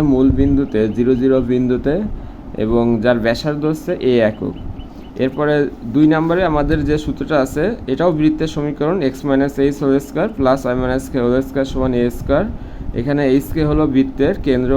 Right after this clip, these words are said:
আর এ দ্বারা বোঝাচ্ছে বৃত্তের ব্যাসার্ধ। এরপরে তিন নম্বরে যে সূত্রটা আছে, এইটাও বৃত্তের সমীকরণ, এক্স স্কয়ার প্লাস ওয়াই স্কয়ার প্লাস টু জি এক্স প্লাস টু এফ ওয়াই প্লাস সি equal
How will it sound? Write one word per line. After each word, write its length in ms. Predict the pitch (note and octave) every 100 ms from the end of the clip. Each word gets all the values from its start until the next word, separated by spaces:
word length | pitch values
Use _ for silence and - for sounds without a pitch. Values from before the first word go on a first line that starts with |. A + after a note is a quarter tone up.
| C3
আর 60 | B2+ A#2
এ 20 | B2+
দ্বারা 180 | B2+ B2+ A#2+
বোঝাচ্ছে 340 | A#2+ C#3 - D3
বৃত্তের 380 | A#2+ B2+ C3 F3 E3+
ব্যাসার্ধ। 440 | B2 A2+ B2 A2 G2 F2 - - - - - - -
এরপরে 240 | C#3 D#3 E3 D#3+
তিন 120 | D#3+ E3+
নম্বরে 240 | F3+ G3+ F#3+
যে 60 | F#3+
সূত্রটা 340 | E3 D3+ D3+ D3 A#2+
আছে, 200 | A#2 B2 G#3+ - -
এইটাও 260 | C#3 C#3+ G3 E3
বৃত্তের 300 | C#3+ C3+ C3+
সমীকরণ, 480 | B2 A#2+ A#2+ A#2 D#3+ A3+ -
এক্স 120 | A#2+ C#3
স্কয়ার 220 | C3+ C#3+ C#3
প্লাস 220 | C3+ C3 C3+
ওয়াই 140 | B2 B2
স্কয়ার 200 | - C3 B2
প্লাস 200 | B2 B2 -
টু 100 | C3+ C3
জি 100 | C3+ D#3
এক্স 140 | - -
প্লাস 220 | B2 A#2+ -
টু 60 | C3+ C3
এফ 80 | C3
ওয়াই 140 | C3+ E3 -
প্লাস 200 | A#2+ A2+ -
সি 120 | C3+ C3
equal 280 | C3 A#2+